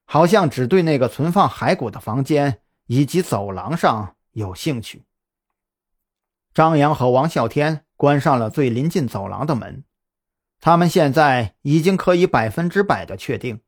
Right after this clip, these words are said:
这一层除了他们三个人以外，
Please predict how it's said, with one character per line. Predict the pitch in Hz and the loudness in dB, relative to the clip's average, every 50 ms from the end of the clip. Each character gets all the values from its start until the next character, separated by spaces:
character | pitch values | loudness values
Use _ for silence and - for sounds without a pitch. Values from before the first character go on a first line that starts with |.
| _ _ _ _ _ _ _ _ _ | _ _ _ _ _ _ _ _ _
这 | - - 180 170 | -4 0 0 0
一 | 139 120 117 | 0 -2 -4
层 | 110 - - 117 120 123 120 113 117 - _ _ _ _ _ _ _ _ _ | -6 -4 -4 -4 -2 -2 -4 -4 -6 -10 _ _ _ _ _ _ _ _ _
除 | _ - 165 185 | _ 0 2 4
了 | 202 185 | 6 4
他 | 147 170 190 196 | 4 4 2 2
们 | 185 165 139 | 2 0 2
三 | - 160 156 | 2 2 2
个 | 151 135 123 | 4 2 2
人 | 120 127 135 131 | 2 0 -2 -2
以 | 117 113 | -4 -2
外， | 127 139 131 110 101 - _ | -2 0 0 -2 -4 -8 _